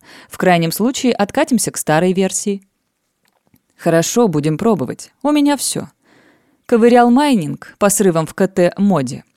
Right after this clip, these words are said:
Ничего не понял. Кто в майнинг хорошо умеет, помогите. Срывы Патрик знает, я могу помочь по набору. В прошлом месяце майнил режим. Механизм, полагаю, сходный. Впрочем, это может быть у меня эффект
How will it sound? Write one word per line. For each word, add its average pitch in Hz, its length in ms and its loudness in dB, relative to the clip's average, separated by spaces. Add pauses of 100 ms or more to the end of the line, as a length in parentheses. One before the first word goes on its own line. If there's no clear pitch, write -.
(120)
Ничего 214 460 2
не 208 140 2
понял. 147 400 -6 (360)
Кто 320 220 0
в 254 40 0
майнинг 175 420 2
хорошо 170 400 0
умеет, 160 280 -2
помогите. 226 640 -2 (560)
Срывы 202 540 2
Патрик 190 420 0
знает, 202 440 0
я 160 120 -2
могу 165 240 0
помочь 190 360 -2
по 214 80 -4
набору. 214 480 0 (360)
В - 80 -20
прошлом 160 400 0
месяце 180 400 -2
майнил 175 500 0
режим. 214 520 -2 (360)
Механизм, 196 560 0
полагаю, 220 380 2
сходный. 226 520 -8 (260)
Впрочем, 175 480 0
это 147 160 -4
может 156 260 -2
быть 165 220 -2
у 196 40 -2
меня 175 300 -2
эффект 185 400 -2